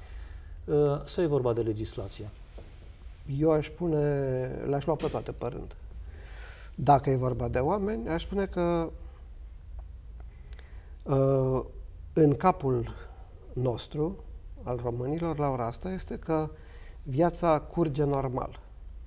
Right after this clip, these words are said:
Speaker 2: pentru că n-avem un factor de comparație. Dacă însă vei face o comparație cu pierderile din alte țări,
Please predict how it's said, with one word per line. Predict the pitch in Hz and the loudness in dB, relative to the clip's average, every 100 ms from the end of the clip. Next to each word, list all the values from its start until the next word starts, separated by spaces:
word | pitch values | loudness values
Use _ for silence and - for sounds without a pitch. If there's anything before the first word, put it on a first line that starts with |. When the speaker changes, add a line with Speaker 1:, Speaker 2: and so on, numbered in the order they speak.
| - - - - | -14 -14 -16 -6
Speaker 2:
pentru | 139 120 | -4 0
că | 139 | 2
n-avem | 151 151 143 | 4 4 2
un | 135 | 2
factor | 151 139 - | 0 -4 -4
de | 123 123 | -6 -6
comparație. | 127 120 - - - - - - - - - - - - - | -6 -4 -6 -8 -10 -14 -14 -14 -16 -16 -16 -16 -16 -12 -6
Dacă | 117 127 117 131 | 2 2 4 0
însă | 131 120 127 113 - - | 0 -2 -2 -4 -4 -6
vei | 120 | -6
face | 107 165 185 | -4 -2 -2
o | |
comparație | 165 139 135 127 113 - 104 | 2 2 4 2 0 -4 -6
cu | - | -6
pierderile | - - 135 120 117 - - - - - - - - - - - - - - | -2 2 2 0 -6 -8 -12 -14 -16 -16 -16 -16 -16 -16 -16 -16 -16 -16 -14
din | - 123 | -6 0
alte | 135 120 - | 0 0 -4
țări, | - - 131 | -8 -10 -10